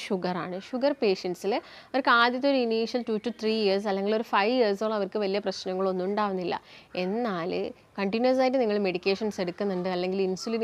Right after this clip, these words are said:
ഇഞ്ചക്ഷൻ എടുക്കുന്നുണ്ട്, എന്നിട്ടും കുറച്ച് കഴിയുന്ന സമയത്ത് നിങ്ങൾക്ക് ഈ തരിപ്പും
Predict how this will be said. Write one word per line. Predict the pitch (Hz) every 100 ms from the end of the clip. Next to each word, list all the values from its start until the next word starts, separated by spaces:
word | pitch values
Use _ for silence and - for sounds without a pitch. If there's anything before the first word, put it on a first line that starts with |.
| 208
ഇഞ്ചക്ഷൻ | 185 214 - 247 254 - - -
എടുക്കുന്നുണ്ട്, | 214 - 330 240 170 180 185 190
എന്നിട്ടും | 190 277 247 202 214
കുറച്ച് | 185 180 240 196
കഴിയുന്ന | 165 180 196 -
സമയത്ത് | 165 170 180 - 208 - - -
നിങ്ങൾക്ക് | 196 190 208 196
ഈ | 202
തരിപ്പും | 175 - 214